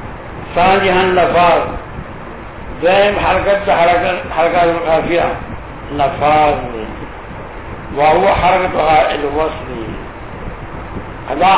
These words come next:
حرکت د الوصل دی. فيوافقها يحسنونه نعله. وصل دا حرف دی.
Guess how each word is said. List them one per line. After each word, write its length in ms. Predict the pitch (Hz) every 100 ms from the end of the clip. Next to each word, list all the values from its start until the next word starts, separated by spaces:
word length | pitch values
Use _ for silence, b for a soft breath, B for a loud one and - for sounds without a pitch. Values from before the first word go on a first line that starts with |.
| 165
حرکت 340 | 165 170 202 196
د 20 |
الوصل 760 | 170 156 156 151 156 151 - 117 110
دی. 100 | 110 - - - - - - - - - - - - - - - -
فيوافقها 1600 | 147 156 156 175 180 165 175 175 165 151 123 127 156 156 160 156 151 - - - - - -
يحسنونه 840 | 175 - 156 156 165 160 147 127 123 143 156 160 160 - - - - - - 131
نعله. 680 | 156 165 165 151 147 127 120 147 226 320 320 320 - - - - - - - - - - - - - - - - - - - - - - - - - - - - - - - -
وصل 520 | 165 214 208 208 190
دا 220 | 185 180 170
حرف 360 | 165 196 208 -
دی. 160 | 160